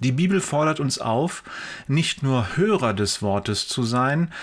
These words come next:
sondern es in die Tat umzusetzen. Das geistliche Rüstzeug für unser Leben finden wir in der Bibel. Dort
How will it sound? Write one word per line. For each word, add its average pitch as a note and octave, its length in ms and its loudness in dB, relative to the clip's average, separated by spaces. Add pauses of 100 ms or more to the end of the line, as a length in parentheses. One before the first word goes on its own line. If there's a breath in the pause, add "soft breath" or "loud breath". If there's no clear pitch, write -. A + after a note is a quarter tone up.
(400 loud breath)
sondern C#3 400 0
es C3+ 180 -2
in C3+ 140 0
die B2+ 160 -2
Tat D#3+ 460 0
umzusetzen. F#2 880 -2 (540 loud breath)
Das C#3 380 -2
geistliche E3 600 0
Rüstzeug C3+ 1120 0
für - 260 -2
unser C#3 300 0
Leben D3+ 480 2 (500 loud breath)
finden C#3+ 400 0
wir E3+ 120 2
in F#3 100 4
der G3 100 4
Bibel. B2+ 480 2 (380 loud breath)
Dort D3 480 2